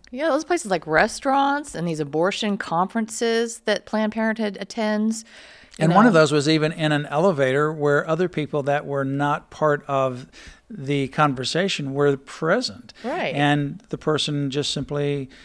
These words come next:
Speaker 2: speaks. And, you know, if you wanted that to be confidential, you would hold your
Speaker 1: Mm-hmm.
Speaker 2: conversation until the people exited the elevator or you
Speaker 1: Absolutely.
Speaker 2: exited the elevator.
Speaker 1: So bottom line, they did not commit any crimes. They did it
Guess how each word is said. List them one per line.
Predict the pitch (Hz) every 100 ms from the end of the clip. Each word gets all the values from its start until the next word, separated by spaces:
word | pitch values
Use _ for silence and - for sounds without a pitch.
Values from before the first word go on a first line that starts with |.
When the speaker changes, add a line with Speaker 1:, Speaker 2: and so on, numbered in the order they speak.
| - - _ -
Speaker 2:
speaks. | - - 254 277 - -
And, | - 156 143 143 147 151 -
you | 175
know, | 147 147
if | 180 147 -
you | 175 208
wanted | 196 160 160 156 139
that | 151 -
to | 147
be | 139 139
confidential, | - 143 - 156 294 - 185 175 170
you | 160 170
would | 170 160 147 151 - - - -
hold | - 185 208 226 214
your | 214 160 143
Speaker 1:
Mm-hmm. |
Speaker 2:
conversation | 151 147 233 240 247 262 175
until | 147 - 147 143 147 - - _ _
the | 151 143
people | 156 175 165 151 -
exited | 170 143 147 143 127
the | 151
elevator | 151 185 143 139 147
or | 143
you | 143 175
Speaker 1:
Absolutely. | 160
Speaker 2:
exited | 135 139 135
the | 139
elevator. | 135 135 123 131 143 196
Speaker 1:
So | -
bottom | 240 339 285
line, | 185 220 175
they | 175
did | 175 220
not | 233 160
commit | - 180 175
any | 160 160
crimes. | 156 - 156 147 123 120 -
They | 143
did | 143 165 160
it | 151